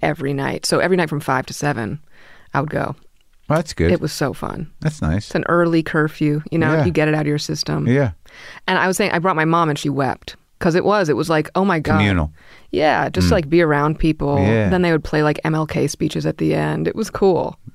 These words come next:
Speaker 2: Did, with a beat or
Speaker 1: Yeah,
Speaker 2: no?
Speaker 1: there'd be,
Speaker 2: Uh,
Speaker 1: like, beats behind it.
Speaker 2: Yeah.
Speaker 1: Yeah, it felt like a New York of yore that I wasn't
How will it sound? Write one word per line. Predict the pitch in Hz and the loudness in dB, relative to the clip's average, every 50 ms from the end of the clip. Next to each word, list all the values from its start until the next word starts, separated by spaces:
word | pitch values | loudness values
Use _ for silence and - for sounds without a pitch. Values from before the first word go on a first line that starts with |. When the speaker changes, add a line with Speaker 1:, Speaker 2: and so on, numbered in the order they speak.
| - - 90 | -14 -8 -2
Speaker 2:
Did, | 87 98 - | -2 -2 0
with | 107 101 90 87 | 0 0 0 0
a | 85 | -2
beat | 78 87 95 107 120 120 - - | 0 2 2 2 2 0 -4 -6
or | - 87 82 78 76 - - | -4 -2 -2 -4 -6 -6 -2
Speaker 1:
Yeah, | - 208 247 254 175 | 2 2 2 2 0
Speaker 2:
no? | 147 - - - | -4 -10 -8 -2
Speaker 1:
there'd | 170 175 175 170 | 0 2 2 4
be, | 175 | 4
Speaker 2:
Uh, | 170 | 2
Speaker 1:
like, | 160 156 - | 2 0 0
beats | - 147 151 - - | 0 0 0 0 -2
behind | - - 156 151 156 151 151 147 | -4 -4 -2 0 0 0 0 0
it. | 147 147 - - - | 0 -2 -2 -4 -2
Speaker 2:
Yeah. | 92 87 82 82 80 - _ - - _ - _ - - - - - - | -2 0 0 0 -2 -6 _ -20 -20 _ -20 _ -20 -20 -18 -18 -8 -2
Speaker 1:
Yeah, | - 185 170 151 135 - - - - | 0 2 2 2 -2 -4 -12 -8 -2
it | - 233 226 | -2 0 0
felt | - 285 285 | 2 4 4
like | 285 277 247 | 4 4 4
a | 226 | 4
New | 202 190 196 | 4 4 6
York | 196 190 180 170 - | 6 4 4 4 0
of | 160 147 | 0 2
yore | 156 151 151 151 147 | 4 4 4 4 4
that | 143 139 | 2 2
I | 139 127 117 | 0 0 0
wasn't | 131 131 - - 131 139 156 156 147 - - - - | -2 -2 0 0 0 2 0 -2 -2 -4 -8 -14 -14